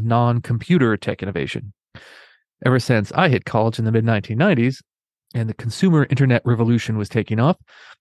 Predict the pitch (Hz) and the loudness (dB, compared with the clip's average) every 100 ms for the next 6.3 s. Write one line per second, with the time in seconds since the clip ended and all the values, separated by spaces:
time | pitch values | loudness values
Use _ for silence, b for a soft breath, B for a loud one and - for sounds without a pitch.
0 | _ 151 196 180 156 - 147 135 117 113 | _ 2 2 2 -2 0 0 0 -2 -2
1 | 117 101 - 139 120 120 113 104 123 233 | -2 -4 -4 -2 -2 -2 0 0 2 2
2 | 147 123 - 127 113 120 110 120 123 120 | 2 2 0 -2 -2 -4 -2 0 2 2
3 | 117 110 104 - 98 123 208 - 131 117 | 0 -2 -4 -4 -6 0 0 2 0 0
4 | - 135 135 123 - 117 107 117 - 120 | 0 0 2 0 0 -2 0 -2 -2 -4
5 | - 123 - 113 113 113 107 - 113 247 | -4 -6 -2 0 0 0 -2 -4 -2 2
6 | 175 127 120 | 2 2 0